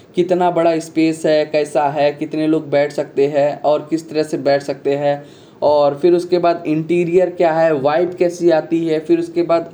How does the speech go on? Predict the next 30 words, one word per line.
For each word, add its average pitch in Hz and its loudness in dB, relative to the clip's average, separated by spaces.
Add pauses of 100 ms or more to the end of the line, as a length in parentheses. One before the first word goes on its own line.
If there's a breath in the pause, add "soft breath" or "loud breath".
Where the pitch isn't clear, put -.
और 170 4
भी 170 -2
कैसे 156 -4 (420 loud breath)
कई 170 4
सारी 160 2
चीज़ें, 151 -4
जैसे 151 -2
कि 151 -8
वहाँ 147 -2
पे 139 2
रहती 156 0
नहीं 233 -8
है 190 -2
क्या, - -4 (360 loud breath)
अ, 139 0
एंटरटेनमेंट 180 0
के 185 -4
लिए 175 4
क्या-क्या 156 0
है, 139 0
सारी 175 2
चीज़ें 185 0
आप 180 0
शोकेस 160 0
कीजिए। 139 -2
फिर - 0
वही 175 4
सारी 185 2
चीज़ों 180 -2
को 190 0